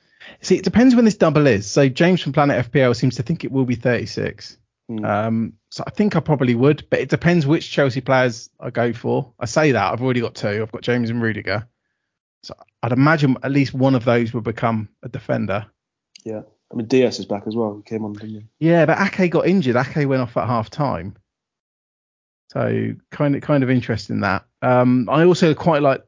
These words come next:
Speaker 1: delaying that decision as late as possible, um,
Speaker 2: Mm-hmm.
Speaker 1: 'cause then I can just check out what Luke's saying and what Emma's saying
Speaker 2: <laughs>
Speaker 1: with their predictions and just, just go with that, basically.
Speaker 2: Yeah, that's fair.
Speaker 1: Um,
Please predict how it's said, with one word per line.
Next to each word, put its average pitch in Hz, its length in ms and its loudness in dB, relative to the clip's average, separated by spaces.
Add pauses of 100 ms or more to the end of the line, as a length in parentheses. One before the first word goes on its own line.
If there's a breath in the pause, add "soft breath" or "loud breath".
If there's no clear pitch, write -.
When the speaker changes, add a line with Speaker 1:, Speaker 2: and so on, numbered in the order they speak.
(120)
Speaker 1:
delaying 127 340 2
that 127 140 -2
decision 135 380 -2
as 123 120 0
late 127 160 0
as - 80 -8
possible, 151 540 -4 (640)
um, 120 180 -2
Speaker 2:
Mm-hmm. 120 80 -4
Speaker 1:
'cause 120 140 -4
then 131 120 2
I 117 60 2
can 123 140 -2
just 120 160 -10
check 135 240 -4
out 117 180 0
what 117 340 -4
Luke's 127 300 -6
saying 117 300 -2
and 117 100 -2
what 113 100 -2
Emma's 117 220 2
saying 113 460 -2
Speaker 2:
<laughs> - 40 -16
Speaker 1:
with 117 80 -8
their 107 120 -2
predictions 113 580 -6
and 110 100 -8
just, 110 220 -10 (180)
just - 200 -12
go 107 160 -2
with 107 100 -10
that, 110 160 0
basically. 110 540 -8 (160)
Speaker 2:
Yeah, 98 220 0 (200)
that's 110 160 -18
fair. 98 180 -8
Speaker 1:
Um, 120 260 -10